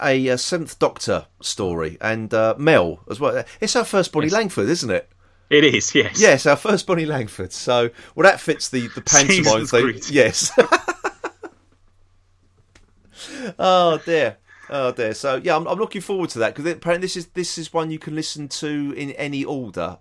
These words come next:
Speaker 1: it seems.
Speaker 2: Well, I think that's, that's sort of what intrigued us most about it, wasn't
Speaker 1: Yeah.
Speaker 2: it? Was the
Speaker 1: All,
Speaker 2: fact that
Speaker 1: well, all, all we've got to agree on, Paul, is we, we both listen to it in the same <laughs> order.
Speaker 2: <laughs> Yeah. Oh, perhaps actually, perhaps we shouldn't. Perhaps we should listen to it in a different order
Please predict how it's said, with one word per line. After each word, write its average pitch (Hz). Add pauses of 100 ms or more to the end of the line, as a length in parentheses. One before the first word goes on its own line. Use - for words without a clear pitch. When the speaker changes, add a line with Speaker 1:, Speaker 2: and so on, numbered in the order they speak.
Speaker 1:
it -
seems. 80
Speaker 2:
Well, 208
I 214
think 208
that's, -
that's -
sort 156
of 135
what 143
intrigued 127
us 101
most 107
about 78
it, -
wasn't 101
Speaker 1:
Yeah. 87
Speaker 2:
it? -
Was 98
the 147
Speaker 1:
All, 170
Speaker 2:
fact 92
that 87
Speaker 1:
well, 151
all, 175
all 202
we've 214
got 180
to 165
agree 156
on, 127
Paul, 120
is 139
we, 135
we 135
both 143
listen 131
to 123
it 117
in 117
the 123
same 127
<laughs> -
order. -
Speaker 2:
<laughs> - (1300)
Yeah. 170 (420)
Oh, 359
perhaps 285
actually, 254
perhaps 262
we 156
shouldn't. 269
Perhaps -
we 165
should 135
listen 135
to 127
it 127 (2000)
in 147
a 151
different 151
order 143